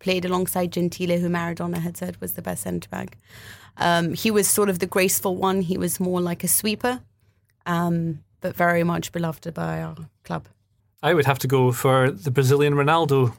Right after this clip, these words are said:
Speaker 2: before he got that knee ligament injuries when he was playing for
Speaker 1: Yeah.
Speaker 2: Inter Milan. He was, um, I mean, he could well have gone on to be the best player you've ever
Speaker 1: Ever.
Speaker 2: seen. He was u-, unbelievable, um, and done another, uh, kind of more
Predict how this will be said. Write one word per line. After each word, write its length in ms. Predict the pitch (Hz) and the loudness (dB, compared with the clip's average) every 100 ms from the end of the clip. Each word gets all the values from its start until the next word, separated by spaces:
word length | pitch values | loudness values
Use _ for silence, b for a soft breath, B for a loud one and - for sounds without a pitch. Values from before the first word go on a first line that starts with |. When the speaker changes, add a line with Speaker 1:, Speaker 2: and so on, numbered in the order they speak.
| _ | _
Speaker 2:
before 340 | 135 - 147 139 | -4 2 4 4
he 80 | 135 | 2
got 180 | 143 165 | 2 2
that 280 | 160 - | 0 0
knee 160 | 170 147 | 0 2
ligament 260 | 143 139 160 | 2 0 0
injuries 400 | 143 127 127 123 | 2 4 4 4
when 40 | |
he 40 | |
was 80 | 127 | 0
playing 220 | 131 135 127 | 2 2 4
for 140 | 127 | 4
Speaker 1:
Yeah. 160 | 123 135 | 4 4
Speaker 2:
Inter 220 | 131 135 | 2 2
Milan. 400 | 143 147 131 127 B B | 2 4 2 -2 B B
He 160 | - 151 | 0 2
was, 180 | 135 135 | 4 4
um, 400 | 131 127 147 - b b b _ 247 - _ _ 151 | 4 4 2 -4 b b b _ -18 -18 _ _ 0
I 40 | |
mean, 120 | 147 | 2
he 100 | 151 | 4
could 120 | 131 131 | 2 4
well 160 | 139 | 4
have 80 | 131 | 4
gone 120 | 135 | 4
on 100 | 127 | 2
to 100 | - | 2
be 60 | 127 | 2
the 80 | 123 | 4
best 320 | 127 - - | 4 2 0
player 320 | 123 120 117 - _ | 4 4 2 -2 _
you've 180 | 196 135 | -4 2
ever 140 | 127 | 4
Speaker 1:
Ever. 80 | 123 | 4
Speaker 2:
seen. 220 | - 127 | 4 4
He 100 | 123 | 4
was 180 | 127 123 - - | 4 2 -4 -10
u-, 60 | - - | -10 -2
unbelievable, 1000 | 156 160 139 135 135 139 139 131 127 123 b b b - | 0 2 4 4 4 2 2 4 4 2 b b b 2
um, 440 | 123 123 127 123 B B 143 | 4 6 4 2 B B 0
and 160 | 147 | 4
done 120 | 139 | 4
another, 520 | 135 135 131 127 127 202 - | 4 4 4 4 2 -4 -6
uh, 40 | |
kind 140 | 147 147 | 0 2
of 120 | 127 | 2
more 420 | 147 139 131 | 2 4 4